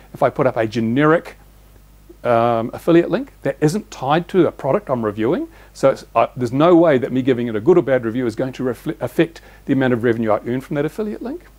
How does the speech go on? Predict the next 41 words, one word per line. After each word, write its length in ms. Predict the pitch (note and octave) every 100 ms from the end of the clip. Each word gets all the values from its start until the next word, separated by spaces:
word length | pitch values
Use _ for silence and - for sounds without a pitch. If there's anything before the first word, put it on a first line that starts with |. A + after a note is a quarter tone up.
| _
Is 80 | -
that 100 | F3+
a 20 | D4
good 160 | E4
idea? 380 | C#4 C4 C#4+ C#4 - -
'Cause 140 | A#3
at 100 | D4
the 80 | G#3+
moment, 240 | B3 C#4
I 40 | F3+
think 180 | G#3 G3+
I'm 80 |
probably 340 | E3+ C#4 C#4 G#3
one 180 | E3+ D#3
of 60 |
the 120 | C#3+ -
only, 340 | C#3 G3+ F#3+ A2+ - -
maybe 300 | C4 A#3 G#3+
even 220 | D3+ B2
the 200 | D#3+ B3
only 220 | C3+ B2+
reviewer, 460 | A2+ A#2+ F3 C#3+ C#3+ - - _ _ -
now 160 | C#3+
that 240 | C3 C3+ -
Joshua 380 | C3+ C#3+ D#3
has 200 | A2+ C3
signed 300 | A2+ - B2
up 120 | A2+ -
to 100 | B2
the 80 |
affiliate 320 | A2+ C3 C3 -
scheme, 260 | - C3+ - - -
who 120 | A3
doesn't 400 | G#3 F#3 F3 A3+ - _ - _ _ _ -
use 240 | C3+ C3+ -
affiliate 640 | - - G#3+ A3 - - - -
income 460 | F3 E3+ G#2+ A2 - _ _ -
to 80 | D#3+
support 400 | - - A#2+ A2+
the 80 |
channel. 480 | A#2+ - E3+ C#3+ F2+